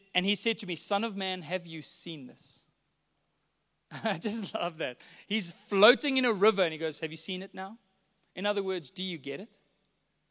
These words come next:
Do you get it? Do you get what God is saying? He wants to take you into the river of his Spirit. "Have you seen this?" Then he led me back to the bank of the river. And as I went back, I saw on the bank of the river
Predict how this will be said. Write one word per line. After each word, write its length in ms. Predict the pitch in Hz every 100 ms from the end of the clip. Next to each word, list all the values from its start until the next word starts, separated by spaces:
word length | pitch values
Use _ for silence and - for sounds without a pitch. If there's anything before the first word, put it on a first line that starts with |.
| _
Do 80 | 165
you 60 | 147
get 180 | 160
it? 180 | 254 - _ _ _ _ _ _ _ _ _ _ _
Do 60 | 175
you 60 |
get 160 | 147 214
what 160 | 240 -
God 180 | 226
is 80 | 202
saying? 340 | - 170 220 285 _ _ _ _ _ _ _ _ _ _
He 140 | - 190
wants 240 | 208 247
to 100 | - 196
take 240 | 220 -
you 80 | 196
into 240 | 190 185
the 80 | 170
river 240 | 175 175
of 80 | 160
his 100 | 147
Spirit. 540 | - - 175 131 - - _ _ _ _ _
"Have 180 | - 214
you 140 | 233
seen 260 | - 208 196
this?" 160 | 233 -
Then 220 | 214 240
he 100 | 247
led 240 | 226 185
me 80 | 214
back 420 | 147 - 208 -
to 100 | -
the 80 | 180
bank 260 | 160 180 196
of 80 | 165
the 120 | 156
river. 280 | 170 147 139 - -
And 120 | 175
as 200 | 202 226
I 140 | 247 233
went 300 | 220 214 170
back, 200 | 170 -
I 100 | 175
saw 460 | 170 - 254 247 233
on 160 | 214
the 80 | 196
bank 320 | 143 185 196 -
of 140 | 175
the 80 | 170
river 340 | 170 160 156